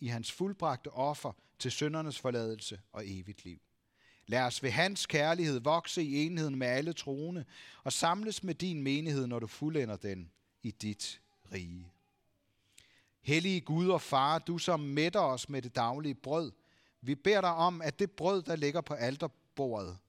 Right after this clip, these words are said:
må blive livets brød for os. Kristus, du som er det levende vand, vi beder dig, lad vinen på alterbordet blive til velsignelse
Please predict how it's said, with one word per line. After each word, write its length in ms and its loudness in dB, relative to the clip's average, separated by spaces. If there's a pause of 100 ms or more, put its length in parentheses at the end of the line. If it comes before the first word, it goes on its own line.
(340)
må 240 0
blive 280 0
livets 440 -4
brød 320 -4
for 200 -10
os. 520 -8 (840)
Kristus, 540 0
du 220 -4
som 300 0
er 120 2
det 140 0
levende 460 0
vand, 240 0 (300)
vi 120 0
beder 320 4
dig, 320 4
lad 120 4
vinen 380 -4
på 100 -2
alterbordet 680 -2
blive 180 0
til 200 -4
velsignelse 800 -4